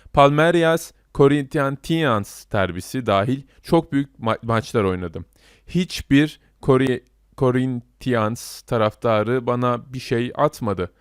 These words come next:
Galatasaray'a karşı oynadığımızda bize atılan en ufak şey koltuklardı. Açık çakı bile atılmıştı.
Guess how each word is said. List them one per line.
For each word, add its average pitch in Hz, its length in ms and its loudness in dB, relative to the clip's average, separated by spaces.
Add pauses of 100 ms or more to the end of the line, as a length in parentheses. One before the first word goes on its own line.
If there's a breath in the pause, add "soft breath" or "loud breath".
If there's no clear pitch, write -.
(200)
Galatasaray'a 151 520 2
karşı 156 320 2
oynadığımızda 147 680 0
bize 135 180 0
atılan 143 460 0
en 180 240 0
ufak 156 300 -2
şey 165 180 0
koltuklardı. 147 800 4 (480 loud breath)
Açık - 340 0
çakı 170 340 4
bile 147 140 4
atılmıştı. 98 640 -4